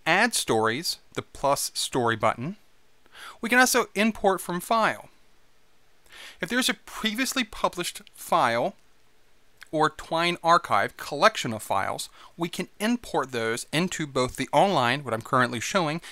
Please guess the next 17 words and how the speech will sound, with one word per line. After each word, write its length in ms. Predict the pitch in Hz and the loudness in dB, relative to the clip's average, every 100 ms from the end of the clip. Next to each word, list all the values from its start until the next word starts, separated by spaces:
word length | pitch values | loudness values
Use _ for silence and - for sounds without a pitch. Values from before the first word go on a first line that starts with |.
| - | -10
as 160 | 160 160 | -6 2
well 120 | 214 | 4
as 100 | 214 | 4
the 80 | 196 | 0
desktop 580 | - 196 208 220 - 131 | 2 2 2 -2 -2 0
versions 400 | 120 117 123 120 | -2 -2 -4 -8
of 120 | - | -12
Twine. 520 | - 110 104 101 - - _ - - - - _ _ - - - | -10 -6 -6 -6 -10 -20 _ -20 -20 -20 -20 _ _ -20 -10 0
This 180 | 240 262 | 2 4
allows 420 | 220 196 226 226 | 6 6 6 4
us 120 | 208 | -4
to 80 | - | -4
take 340 | - 180 165 - - | -6 -4 -6 -8 0
other 240 | 147 165 | 2 2
files, 680 | 208 - 147 113 110 113 - - - - - - | -2 2 4 4 0 -2 -6 -8 -20 -20 -20 -2
import 500 | 208 254 - 175 151 | 2 2 4 2 2
them, 340 | 120 107 117 | -4 -6 -8